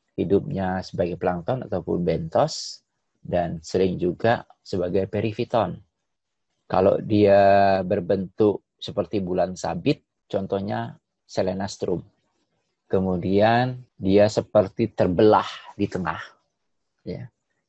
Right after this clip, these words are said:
Jadi equatorial division itu bentuknya itu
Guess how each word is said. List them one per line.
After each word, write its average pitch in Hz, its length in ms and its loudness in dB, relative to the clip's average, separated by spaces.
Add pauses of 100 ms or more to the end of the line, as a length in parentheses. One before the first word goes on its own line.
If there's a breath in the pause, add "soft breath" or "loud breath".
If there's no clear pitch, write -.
Jadi 87 480 -6 (160)
equatorial 87 580 2
division 87 560 -2
itu 107 240 0 (220)
bentuknya 87 580 -2
itu 120 220 -2